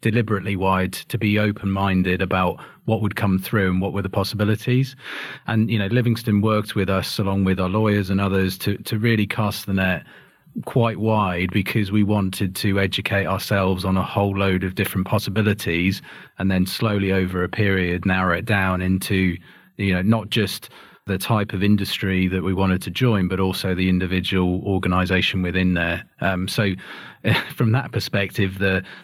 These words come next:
the beauty parade started very, very broad indeed, and then, you know, whittled down over a, a, a period of, you know, many months,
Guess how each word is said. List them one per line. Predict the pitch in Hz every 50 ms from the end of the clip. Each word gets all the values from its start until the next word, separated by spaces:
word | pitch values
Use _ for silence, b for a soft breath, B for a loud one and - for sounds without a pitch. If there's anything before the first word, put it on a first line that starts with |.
| B
the | -
beauty | 95 95 131 131 135 127 - 113
parade | 98 - 113 110 110 107 104 98 95 -
started | - - 120 107 104 104 101 - 110 101 95 90
very, | 98 110 110 117 110 104 101 101
very | 92 95 95 95 95
broad | 92 98 104 101 98 92
indeed, | 95 92 92 95 107 98 92 90 90 90 95
and | 95 95 95
then, | 98 92 90 90 90 92
you | 98 101
know, | 90 92 92 90
whittled | 92 98 92 - 104 92 92
down | 101 95 92 90 90 92
over | 92 95 92 92 92 92
a, | 90
a, | 92 - - 104 95 92 92 98 B B B B B B
a | -
period | - - 113 107 101 98 92 90
of, | 95 92 90 92 - -
you | 104 98
know, | 95 92 92 92
many | 98 101 101 98 95 92
months, | 92 95 90 87 87 87 - - -